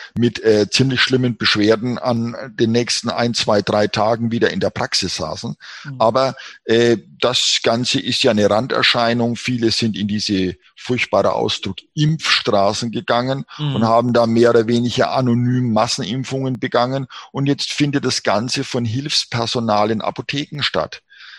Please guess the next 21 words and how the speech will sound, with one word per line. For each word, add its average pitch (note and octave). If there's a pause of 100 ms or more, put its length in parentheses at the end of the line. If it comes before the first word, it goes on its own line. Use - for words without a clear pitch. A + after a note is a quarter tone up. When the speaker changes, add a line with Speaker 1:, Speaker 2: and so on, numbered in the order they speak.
(140)
Speaker 1:
äh, G2
wo A#2
die A2+
Ärzteschaft B2
erst -
gedacht -
hatte, A2
es F#2+
ist A#2
ein A2+
wunderbares A2+
Geschäft, -
diese G#2+
Injektionen, G#2+ (220)
viel D#3+
Geld B2+
für A#2
sozusagen A2
praktisch -
keinen G2+
Aufwand, A2